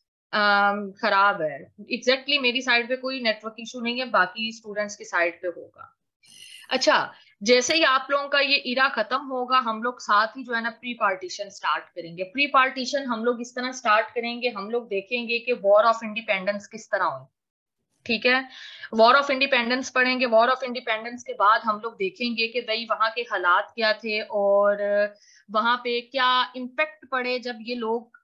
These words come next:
war हार गए थे, ठीक है, क्योंकि उस time हिंदू और मुसलमान, सिख वगैरह ये सारे एक इकट्ठे रहते थे, ठीक है। तो उसके बाद हम लोग देखेंगे क्या हालात हुए, सर सैयद अहमद खान किस तरह आए आगे, आप लोगों के डिफरेंट जो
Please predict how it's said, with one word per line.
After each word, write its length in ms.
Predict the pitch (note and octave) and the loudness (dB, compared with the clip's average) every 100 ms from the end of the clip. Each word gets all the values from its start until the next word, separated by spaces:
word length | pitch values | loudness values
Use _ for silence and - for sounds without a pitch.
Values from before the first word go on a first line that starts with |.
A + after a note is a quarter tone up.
| _ G3+ | _ -4
war 460 | G#3+ A3+ A#3+ B3 B3 - | 4 6 6 4 0 2
हार 320 | A#3 A3 A#3+ | 4 6 4
गए 200 | A3+ F#3+ | -2 -6
थे, 220 | - D#3 D3+ | -8 -18 -18
ठीक 460 | _ _ A3 G#3 | _ _ -12 0
है, 120 | C4 C#4 - _ - | 0 0 -8 _ -4
क्योंकि 260 | C#4 C#4 D4 | -2 2 2
उस 200 | C#4+ C#4+ | 2 2
time 260 | C#4 C#4 | 2 2
हिंदू 340 | A3+ A3 B3 C4+ | 0 -2 0 0
और 60 | B3 | 0
मुसलमान, 600 | A3+ A3+ C4 A#3+ A#3+ A#3+ | -2 -4 2 4 4 0
सिख 200 | C#4 C4 | -10 -14
वगैरह 260 | C4 A#3+ A#3+ | -6 -2 0
ये 140 | B3 B3+ | -2 0
सारे 280 | A#3+ A#3 | 2 4
एक 160 | A#3+ A#3 | 0 -4
इकट्ठे 300 | - C4 B3+ | -8 -8 -4
रहते 300 | G3 D#3 D#3 | -4 -4 -8
थे, 180 | D#3+ E3+ | -16 -18
ठीक 240 | E3+ G#3 B3 | -10 -6 -2
है। 80 | B3+ | -2
तो 100 | B3+ | -2
उसके 180 | B3+ | 0
बाद 200 | B3 B3 | 4 4
हम 160 | A#3 G3+ | 4 -2
लोग 160 | A#3+ A#3 | -2 -2
देखेंगे 340 | G#3 A#3+ B3+ | -8 -8 -8
क्या 220 | C4 B3 B3 | 0 2 4
हालात 380 | B3 G#3 F#3+ G#3+ B3 | 4 4 2 2 -2
हुए, 260 | A3+ A#3 A#3 _ _ _ | 0 0 -2 _ _ _
सर 120 | C4+ | 0
सैयद 340 | B3 A#3+ B3+ B3+ | 2 2 2 2
अहमद 260 | B3 B3 | 2 0
खान 300 | - A#3+ A#3 | -4 -2 -2
किस 200 | A#3 A#3+ - | -6 -16 -6
तरह 200 | A#3+ A3+ | -2 0
आए 200 | A3+ A3+ | 2 2
आगे, 260 | G#3+ A3 A#3 | 0 2 2
आप 220 | G#3+ G#3+ | 0 -2
लोगों 140 | A3+ A3 | -8 -10
के 80 | |
डिफरेंट 400 | G3+ G3 A#3 A#3 | -10 -10 -6 -4
जो 140 | A3 | 0